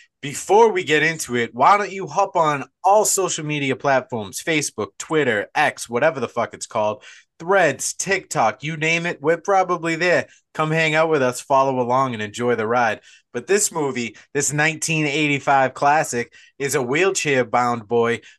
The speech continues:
must face a bloodthirsty werewolf while he's terrorizing his small town. Guys, you wanna tell me a little bit about this and how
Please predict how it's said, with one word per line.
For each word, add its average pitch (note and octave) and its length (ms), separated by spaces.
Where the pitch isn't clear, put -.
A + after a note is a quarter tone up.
must D#3 360
face D#3 460
a C3 60
bloodthirsty D#3+ 880
werewolf B2+ 560
while A#2+ 260
he's B2 280
terrorizing A2+ 840
his C#3+ 300
small B2+ 380
town. B2+ 460
Guys, D3+ 280
you C3+ 80
wanna D3 120
tell D#3+ 200
me D3 100
a C#3 60
little D3 200
bit C#3 120
about D3 280
this F#3 240
and C3+ 120
how C#3 400